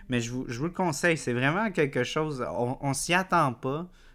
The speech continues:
mais c'est vraiment, euh, c'est quelque chose de bien fun. Fait que je, je suis désolé, je suis vraiment vague sur celui-là, mais je pense que ça vaut vraiment la peine d'être vague parce que les surprises sont super le fun. Fait que A Life on the Farm, c'est, c'est vraiment quelque chose.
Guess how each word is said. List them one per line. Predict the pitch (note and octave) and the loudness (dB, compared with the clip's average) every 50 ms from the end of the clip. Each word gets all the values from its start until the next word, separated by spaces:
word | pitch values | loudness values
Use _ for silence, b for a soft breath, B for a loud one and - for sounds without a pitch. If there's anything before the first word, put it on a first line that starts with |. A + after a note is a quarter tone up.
| b b | b b
mais | - A#2+ A#2 A#2 A2+ | -2 0 0 0 0
c'est | - - - B2+ A#2 | -2 -2 0 0 2
vraiment, | A2 A2+ A2 A#2+ A#2+ B2 C3 C#3 C#3 C#3 C3 A#2+ A2+ A2 G#2+ | 2 0 0 0 0 2 2 2 4 4 4 2 2 0 -2
euh, | G#2+ G#2+ | -4 -6
c'est | - - A2+ | -8 -10 -6
quelque | - A#2+ A2 - A#2+ | -6 -6 -4 -4 -4
chose | A2 - D3+ D3 C3 | -4 -2 -4 -2 -2
de | A#2 G#2+ | -2 -2
bien | G#2 A2 G#2+ G#2 | -2 -2 -4 -4
fun. | G#2 - - G#2+ - - - | -8 -10 -10 -12 -12 -12 -10
Fait | - - A2+ G#2+ | -6 -6 -6 -6
que | |
je, | G#2+ - - | -8 -12 -12
je | B2 | -10
suis | A2 A#2+ | -4 0
désolé, | C#3 F3 G3+ F#3+ E3 D#3+ G#3 | 0 2 4 4 4 4 4
je | - | 2
suis | - - | 0 0
vraiment | B2 A#2+ C#3 F3+ F#3 C#3 A#2 | 4 4 6 8 6 6 6
vague | A2 A2+ A#2+ C3+ C#3+ C#3 | 6 6 6 6 6 0
sur | - - B2 | -6 -4 -2
celui-là, | A#2 A2 G#2+ A2 A2 A2+ C3 | -2 -2 -2 -4 -4 -4 -2
mais | C3+ A#2+ A2+ | -2 -4 -4
je | A2 - | -6 -6
pense | - B2 B2+ C#3 C#3 - | -4 -4 -4 -4 -4 -4
que | A#2+ A2 G#2 - B B B B B B B | -6 -6 -6 -8 B B B B B B B
ça | B - - A#2+ | B -2 0 2
vaut | A2+ A2+ A2+ | 2 2 0
vraiment | A2+ A2+ A2+ A2 A2 A#2+ B2+ B2+ | 0 0 0 0 2 2 2 4
la | A#2+ G#2 | 2 2
peine | G#2 - B2 A#2+ A#2+ A#2 G#2+ | 2 0 -2 -2 0 -2 -2
d'être | G#2+ G#2+ G#2 G2+ A2+ | -2 -4 -6 -6 -2
vague | A2 A2+ G#2+ A2 A#2+ B2 A#2 - | 2 2 4 4 2 0 -2 -6
parce | - - - - | -8 -8 -8 -6
que | - A2+ A2 A2+ A2+ A2+ A#2+ | -6 -4 -4 -4 -6 -6 -8
les | A#2+ A#2 A2+ | -6 -6 -6
surprises | G#2+ - - A2+ - - - B2+ C3+ C3+ | -6 -6 -8 -10 -12 -8 -4 -4 -4 -4
sont | - - G#2+ G2 | -4 -8 -8 -6
super | - - - - A#2+ A#2 | -6 -8 -4 0 0 0
le | A2+ - - | 0 -2 -6
fun. | - G#2 A2 - - | -8 -12 -12 -12 -6
Fait | - A2 A2 | -4 -4 -4
que | - B B B B B B | -4 B B B B B B
A | - A2+ A#2 C3+ F#3 | -2 4 8 8 8
Life | G#3 - F#3 | 8 6 0
on | F3 E3 | -2 0
the | D3+ B2 | -2 -4
Farm, | - - A#2+ A#2 G#2 G2 G2 G2 B2 A#2+ B B B B B B B B B B | -4 -4 -4 -2 -2 -2 -4 -6 -8 -14 B B B B B B B B B B
c'est, | - - - - A#2 A2 G#2 G#2 G2 G2 G2+ G#2+ G2+ G2+ | -16 -8 -2 0 0 0 0 -2 -2 -4 -4 -4 -6 -6
c'est | A2+ A2+ | -6 -6
vraiment | A2 A2 A2 G#2 G#2+ | -4 -4 -4 -6 -6
quelque | - A2+ - - A2+ | -8 -12 -10 -10 -10
chose. | - - - - | -10 -10 -10 -12